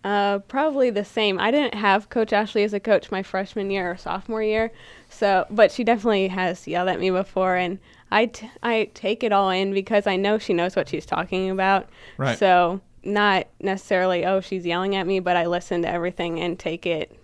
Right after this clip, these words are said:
Speaker 1: into consideration when I'm practicing.
Speaker 2: Is, is, is it hard to take it in a constructive way? I mean, is it hard not to take it personally sometimes?
Speaker 1: Um, sometimes it can be a little difficult, but I learn to get over it because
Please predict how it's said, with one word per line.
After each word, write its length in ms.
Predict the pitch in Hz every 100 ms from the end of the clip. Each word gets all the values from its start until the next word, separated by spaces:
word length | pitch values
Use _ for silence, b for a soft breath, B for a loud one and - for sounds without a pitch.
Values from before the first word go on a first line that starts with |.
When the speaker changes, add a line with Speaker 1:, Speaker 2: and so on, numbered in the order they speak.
| _
Speaker 1:
into 220 | - 190 175
consideration 720 | 180 - 170 170 180 - 156
when 140 | 170
I'm 80 | 180
practicing. 460 | - 156 208 - 170
Speaker 2:
Is, 40 | -
is, 160 | 170
is 180 | - 175
it 60 | 165
hard 240 | 170 196
to 60 | 170
take 260 | 156 139
it 80 | 185
in 120 | 180
a 60 | 160
constructive 500 | 156 - 147 151 123
way? 280 | 123 139 147
I 60 |
mean, 180 | 143 127
is 80 | 117
it 80 | 110
hard 260 | 113 117
not 160 | 117 113
to 80 | 117
take 220 | 123 110
it 200 | - -
personally 540 | 117 120 143 139 139 139 -
sometimes? 560 | 139 131 135 135 143 - - - - -
Speaker 1:
Um, 600 | - 220 226 226 233 240 277 _ _
sometimes 600 | - 285 330 330 262 240
it 140 | 208 196
can 220 | 214 196
be 280 | 185 180 180
a 140 | 202
little 160 | 185 175
difficult, 640 | 175 185 196 190 190 170 185
but 340 | 190 185 -
I 80 | -
learn 260 | 208 214 202
to 60 |
get 160 | 180 170
over 300 | 175 180 180
it 120 | 185
because 760 | - 175 180 170 170 - -